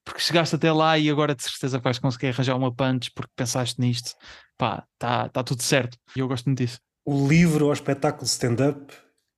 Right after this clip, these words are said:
Speaker 2: que sugerias a alguém que dissesse, "Não gosto de stand-up"?
Speaker 1: É, essa é boa. Não pode ser uma coisa muito específica de, de quase sagrado
Speaker 2: E
Speaker 1: <laughs> para mim, porque pode não representar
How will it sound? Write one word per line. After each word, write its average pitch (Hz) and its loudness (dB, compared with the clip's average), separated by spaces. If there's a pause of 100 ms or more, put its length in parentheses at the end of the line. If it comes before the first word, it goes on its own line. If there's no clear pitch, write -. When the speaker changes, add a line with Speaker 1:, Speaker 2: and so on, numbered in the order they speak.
(200)
Speaker 2:
que 127 2
sugerias 123 0
a 113 0
alguém 120 2
que 120 -6
dissesse, 120 0
"Não 110 0
gosto 110 0
de - -6
stand-up"? 95 -8 (1800)
Speaker 1:
É, 156 -4
essa 131 -6
é 143 0
boa. 143 -2 (180)
Não 131 2
pode 139 -2
ser 156 0
uma 143 4
coisa 143 0
muito 143 4
específica 147 -4
de, 143 -2
de - -18
quase 139 2
sagrado 135 2 (180)
Speaker 2:
E 135 -2
Speaker 1:
<laughs> - -10
para 147 2
mim, 147 2 (380)
porque 139 -2
pode 147 2
não 147 6
representar 147 0